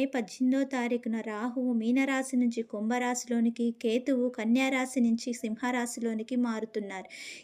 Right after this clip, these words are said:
ఈ నాలుగు గ్రహాల సంచారంలో మార్పును బట్టి ద్వాదశ రాశుల వారి భవిష్యత్తు ఆధారపడి ఉంటుంది. వృషభ రాశి వారి జాతకులకు రెండు వేల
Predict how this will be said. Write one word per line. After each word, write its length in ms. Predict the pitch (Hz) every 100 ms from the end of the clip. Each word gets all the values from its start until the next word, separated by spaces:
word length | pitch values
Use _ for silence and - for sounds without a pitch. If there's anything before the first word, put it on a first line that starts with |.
| -
ఈ 80 | 269
నాలుగు 400 | 254 247 285 285
గ్రహాల 380 | 269 269 277 269
సంచారంలో 760 | 269 233 233 269 254 247 247 233
మార్పును 520 | 214 220 262 269 254
బట్టి 320 | 240 226 233
ద్వాదశ 460 | 220 220 220 247 262
రాశుల 400 | 262 240 233 247
వారి 240 | 226 220 220
భవిష్యత్తు 560 | 214 220 - 247 247 240
ఆధారపడి 580 | 208 214 233 233 220 226
ఉంటుంది. 500 | 233 220 208 202 202 - - - - -
వృషభ 400 | - 247 302 294
రాశి 320 | 302 294 285
వారి 220 | 262 247
జాతకులకు 680 | 226 214 214 247 247 233 226
రెండు 280 | 202 208 226
వేల 260 | 254 269